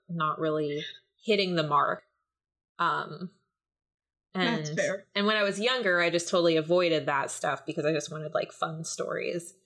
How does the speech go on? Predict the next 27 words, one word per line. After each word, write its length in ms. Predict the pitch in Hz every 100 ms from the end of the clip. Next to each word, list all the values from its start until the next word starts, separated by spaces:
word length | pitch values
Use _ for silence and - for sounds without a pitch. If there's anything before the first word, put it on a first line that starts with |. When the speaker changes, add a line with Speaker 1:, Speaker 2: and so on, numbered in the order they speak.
| _ _ -
Speaker 1:
And 280 | 170 175
now 720 | 226 262 180 156 151 151 156 180 _
Speaker 2:
<laughs> 160 | _ -
Speaker 1:
I've, 260 | 175 170 170
I've 160 | 170 165
read 680 | 165 170 160 156 156 156
some 300 | - - 156
fan 280 | 147 160 147
fictions 500 | - 143 - 151 151
that 80 | -
do 100 | 160
a 180 | 147 147
much 360 | 156 - - -
better 320 | 147 143 143 -
job 640 | - 139 - 151 165 185 _ _ _ -
of 160 | 190 160
exploring 880 | 156 - - 143 147 147 160 175
that 220 | 180 180 -
psyche 460 | 180 175 202 202
of 200 | 185 175 - -
angsty 420 | 190 - 190 185
characters, 480 | 180 175 175 175 175
and 140 | 147
this 160 | 147 -
one 240 | - 175 - _ _ _ _
doesn't. 440 | - - - - -
So, 320 | - -